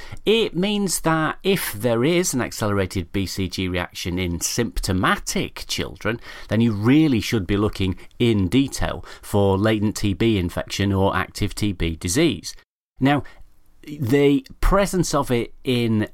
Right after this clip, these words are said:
asymptomatic or in low T B prevalence areas is probably the same in the sense that you should investigate because it's concerning, particularly if there are risk factors such as travel to an endemic area or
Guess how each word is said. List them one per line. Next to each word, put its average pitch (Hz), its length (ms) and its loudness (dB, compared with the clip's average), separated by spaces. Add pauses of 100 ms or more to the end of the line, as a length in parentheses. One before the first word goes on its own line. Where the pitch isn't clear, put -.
asymptomatic 117 1120 0
or 101 400 2
in 101 380 0
low 113 320 2
T 104 200 -2
B 95 200 0
prevalence 156 800 0
areas 85 580 -4 (360)
is 135 300 2 (160)
probably 190 1300 0
the 180 160 -2
same 185 420 0
in 190 120 4
the 190 100 4
sense 180 320 0
that 175 220 0 (200)
you 151 140 2
should - 600 2
investigate 131 960 0
because 110 560 0
it's - 260 -2
concerning, 127 760 0
particularly 113 400 -4
if - 60 -14
there 101 140 2
are 107 100 2
risk 90 300 -2
factors - 340 -6
such - 240 -6
as 95 100 -4
travel 95 320 -2
to - 140 -6
an 92 80 0
endemic 90 420 -2
area 92 460 -2
or 90 300 -2